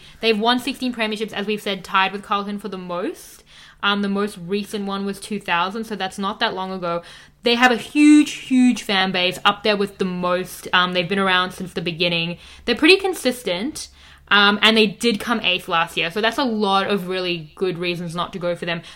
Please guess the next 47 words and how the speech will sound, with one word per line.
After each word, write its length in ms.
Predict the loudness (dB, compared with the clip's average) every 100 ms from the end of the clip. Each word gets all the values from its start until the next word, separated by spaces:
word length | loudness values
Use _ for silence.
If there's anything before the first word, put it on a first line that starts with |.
| -2
The 80 | 2
reason 260 | 4 2
I 60 | 0
put 220 | -2 -4
them 120 | -4
in 220 | -2 -2
is 100 | -2
because 380 | -6 -8 -4 -2
they 120 | 0
did 200 | 2 0
have 160 | 0 -2
a 60 | 0
massive 880 | 0 2 2 0 -2 -2 -2 -6 -4
doping 480 | -2 -2 -4 -6
scandal 600 | -8 -2 0 0 -4 -6
in 120 | -6 -8
two 180 | -8
thousand 380 | -2 -2 -2 -4
and 80 | -8
twelve 360 | -2 -2 -2 -4
that, 120 | -2
like, 220 | -2 -2
defined 480 | -10 -4 0 0 -2
the 60 | 0
last 320 | 4 2 0
decade 340 | -6 -2 -4
of 140 | -4 -6
the 80 | -10
club. 500 | 0 2 2 -2 -10 -18 -20 _
Players 400 | 2 4 4 2
suspended, 580 | -4 -6 -6 -4 -6 -8
coach 300 | -4 -4 -2
suspended, 640 | -10 -8 -6 -6 -6 -6
massive 480 | 0 0 0 -4 -6
legal 340 | -4 -4 -4 -4
battle. 600 | 2 2 2 -2 -2 -6 -20 _
Um, 220 | 2 2 2
the 60 |
best 260 | -2 -2 -2
and 100 | -4
fairest 440 | -2 0 0 -2
was 100 | -10
stripped 300 | -10 -8 -8 -10
from 200 | -10 -4
their 300 | -2 -4 -8 -6
best 260 | -6 -6 -12
player. 640 | -6 -4 2 4 4